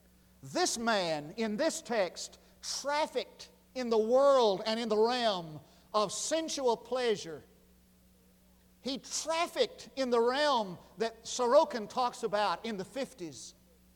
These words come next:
And if you would listen to him, he would save you years of torment. For nobody is going to tell you right up front what will happen if a person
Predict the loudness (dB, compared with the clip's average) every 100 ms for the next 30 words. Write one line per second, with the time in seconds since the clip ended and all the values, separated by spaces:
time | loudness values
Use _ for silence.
0 | _ _ _ _ -6 -2 -2 -2 0 0
1 | -2 -2 0 2 0 -2 4 4 4 -6
2 | -20 -20 -20 _ _ _ _ -10 -6 -2
3 | -2 -4 -6 -8 -10 -10 -10 -10 -10 -14
4 | -20 -20 _ _ _ _ _ _ _ _
5 | -4 0 4 4 4 0 4 6 6 2
6 | -2 -4 -2 -4 -8 -14 -10 -6 -2 -4
7 | -6 -12 -16 -20 -18 -18 -12 -6 -6 -6
8 | -10 -16 -18 _ _ _ _ -2 4 8
9 | 8 8 6 0 2 2 0 -4 -4 -2
10 | 0 0 -2 -8 -8 -4 0 2 2 0
11 | -4 -6 -4 -2 -2 -6 -18 -20 _ -10
12 | -4 -2 0 -2 0 -2 -2 -4 -10 -14
13 | -6 -2 -2 -2 0 2 2 -2 -6